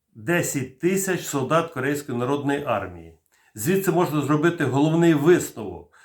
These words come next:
що завдання, головне завдання, ціль головна керівництва К Н Д Р —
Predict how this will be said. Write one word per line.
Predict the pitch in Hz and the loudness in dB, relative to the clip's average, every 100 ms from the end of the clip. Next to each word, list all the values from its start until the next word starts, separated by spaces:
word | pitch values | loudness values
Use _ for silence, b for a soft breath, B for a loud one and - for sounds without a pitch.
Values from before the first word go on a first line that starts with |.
| b - | b -20
що | - 170 165 160 - | -6 0 0 -2 -14
завдання, | - 101 147 151 135 170 143 120 101 | -8 0 2 2 2 4 4 0 -4
головне | 123 151 147 147 147 | -2 0 0 0 -2
завдання, | 156 147 135 143 110 104 95 | -2 -4 -2 -2 -2 -6 -8
ціль | - 190 147 | -4 0 0
головна | 107 135 139 131 117 | 0 -2 0 0 -2
керівництва | - 139 143 131 - - 107 | -2 0 0 0 -4 -8 -10
К | 135 123 | -4 -2
Н | 117 | -2
Д | 139 | -2
Р — | 180 196 | 0 0